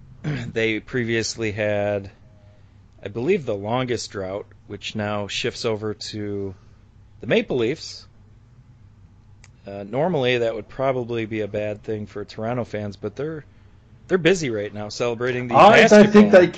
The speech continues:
Speaker 2: care. <laughs> I don't think they care right now.
Speaker 1: Nope,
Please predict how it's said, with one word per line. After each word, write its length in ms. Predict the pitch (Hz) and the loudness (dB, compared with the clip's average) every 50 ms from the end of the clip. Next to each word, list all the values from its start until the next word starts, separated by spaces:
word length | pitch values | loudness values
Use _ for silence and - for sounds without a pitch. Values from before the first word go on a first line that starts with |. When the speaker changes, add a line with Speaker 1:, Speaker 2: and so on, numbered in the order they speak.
| 170 143 117 - - - - - - - - - - - | 2 2 2 0 -8 -12 -20 -20 -20 -20 -20 -14 -2 4
Speaker 2:
care. 320 | 208 202 208 - 175 143 | 4 4 4 4 -4 -4
<laughs> 0 | - | 2
I 120 | 143 160 | 4 6
don't 180 | 196 202 196 196 | 8 8 6 6
think 180 | - 190 - | 4 2 4
they 140 | - 160 175 175 | 6 4 4 4
care 280 | - 170 156 156 135 | 4 4 4 6 6
right 180 | 127 120 117 110 | 6 6 6 4
now. 260 | 117 117 123 123 - - | 0 -2 -2 -2 -2 0
Speaker 1:
Nope, 220 | 147 170 240 - | 0 2 2 2